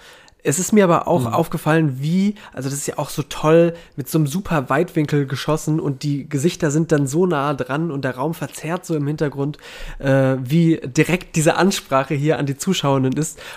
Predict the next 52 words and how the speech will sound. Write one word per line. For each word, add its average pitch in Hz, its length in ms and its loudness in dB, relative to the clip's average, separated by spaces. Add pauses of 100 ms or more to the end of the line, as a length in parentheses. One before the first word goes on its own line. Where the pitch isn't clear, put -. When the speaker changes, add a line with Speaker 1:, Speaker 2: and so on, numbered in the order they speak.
Speaker 1:
und 143 120 0
gleichzeitig 170 540 2
die 165 100 2
Musik 147 300 4
Speaker 2:
Mhm. 123 100 0
Speaker 1:
geht 180 240 2
so 170 100 4
voll - 560 2
ab. - 300 -4 (220)
Es 147 180 -2
ist, 170 220 -2
wie 175 40 0
du 165 120 2
sagst, 143 400 2
eigentlich 160 280 4
ein 135 120 2
Speaker 2:
<laughs> - 0 -
Speaker 1:
Banger 147 360 4 (320)
und 156 300 4
dann, 156 320 2
äh, 151 140 0
passiert 233 480 0
da 160 60 4
aber 147 260 2
visuell 196 400 0
eigentlich 233 400 2
nicht 220 160 -2
besonders 190 400 0
viel, 151 320 0
sondern 151 420 2 (240)
man 151 100 0
ist 165 120 -2
einfach 170 260 -6
ganz 202 300 -2
nah 185 140 4
an 160 100 2
den 170 100 2
Figuren 147 380 0
dran 120 240 -8
und 120 60 -6
das 131 180 -8
finde 160 160 -2
ich - 80 -14
hier 151 140 -4
ganz 135 260 -8
toll. 123 240 -6 (1600)
Speaker 2:
Ja, 156 140 0
aber 165 140 2
man 147 160 0
ist - 260 -8
nicht 170 180 -4
so, 156 460 2